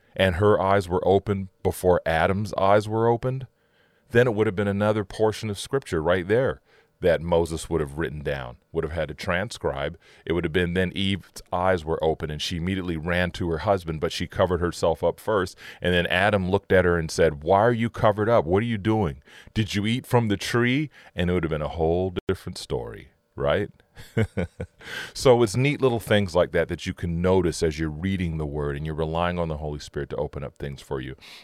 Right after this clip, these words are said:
And once again, these are neat little things that you can capture in your mind,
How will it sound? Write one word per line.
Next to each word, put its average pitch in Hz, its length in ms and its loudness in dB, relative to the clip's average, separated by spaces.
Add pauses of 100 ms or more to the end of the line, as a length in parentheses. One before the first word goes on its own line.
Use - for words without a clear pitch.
And 107 160 0
once 135 220 0
again, 95 340 2 (280)
these 147 260 2
are 131 80 4
neat 135 280 -2
little 127 260 2
things 98 680 -2 (520)
that 101 260 0
you 117 80 -2
can 90 320 0 (240)
capture 98 640 -4 (240)
in 110 240 -2
your 110 140 0
mind, 101 680 0